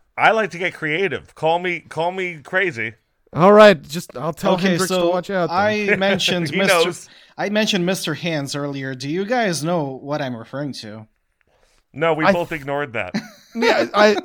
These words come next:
Speaker 2: I'm gonna assume that's a YouTube video.
Speaker 3: Okay, so Kenneth Pinion was a guy in
Speaker 1: Is it your dirty
Speaker 3: two thousand five.
Speaker 1: neighbor,
Speaker 3: Uh,
Speaker 1: Mister Hands?
Speaker 3: <laughs> you, you'll hear. Um, in two thousand five, this guy, Kenneth Pinion in Washington State, died while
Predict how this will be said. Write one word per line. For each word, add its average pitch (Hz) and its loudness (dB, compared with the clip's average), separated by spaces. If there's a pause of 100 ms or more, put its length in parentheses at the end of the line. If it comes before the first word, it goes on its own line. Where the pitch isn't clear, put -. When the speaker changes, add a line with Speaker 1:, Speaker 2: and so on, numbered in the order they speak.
Speaker 2:
I'm 220 4
gonna 285 6
assume 247 -2
that's 226 0
a 220 -2
YouTube 175 -6
video. 147 -8 (120)
Speaker 3:
Okay, 233 -2
so 196 -2
Kenneth 240 -4
Pinion 196 -2
was 165 -2
a 160 -2
guy 185 0
in 165 -2
Speaker 1:
Is 156 -4
it 175 2
your 180 2
dirty 175 4
Speaker 3:
two 170 -2
thousand 165 2
five. 175 0
Speaker 1:
neighbor, 160 -2 (420)
Speaker 3:
Uh, 143 -4
Speaker 1:
Mister 143 -6
Hands? 143 -6
Speaker 3:
<laughs> 185 -8
you, 156 -8
you'll 175 -2
hear. 147 -6 (260)
Um, 143 -4
in 156 -4
two 214 -4
thousand 196 -2
five, 156 0
this 143 -6
guy, 156 -2
Kenneth 143 -6
Pinion 147 -4
in 127 -6
Washington 127 -6
State, 139 -8 (320)
died 160 0
while 143 -4